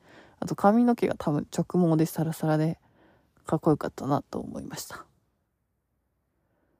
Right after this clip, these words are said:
そ-、あとは、あ、そうですね、アクシデントとして、その金髪のベースの人の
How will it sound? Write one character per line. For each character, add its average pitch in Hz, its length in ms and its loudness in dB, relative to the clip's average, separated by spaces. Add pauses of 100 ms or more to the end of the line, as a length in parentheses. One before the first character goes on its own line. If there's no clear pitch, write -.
(540)
そ-、 - 260 -16 (100)
あ 202 140 6
と 190 100 2
は、 - 240 4
あ、 - 120 -2 (100)
そ - 220 4
う 160 40 2
で - 60 -4
す - 100 -12
ね、 - 80 -6
ア 208 120 4
ク - 100 -4
シ 208 140 -2
デ 175 100 2
ン 143 100 0
ト - 140 -12
と - 100 -16
し - 140 -8
て、 - 240 -8 (560)
そ 185 180 2
の 175 120 2
金 254 200 0
髪 254 240 2
の 226 80 6
ベ 214 120 12
ー 226 60 10
ス - 120 -4
の 196 120 4
人 190 240 -2
の 202 280 2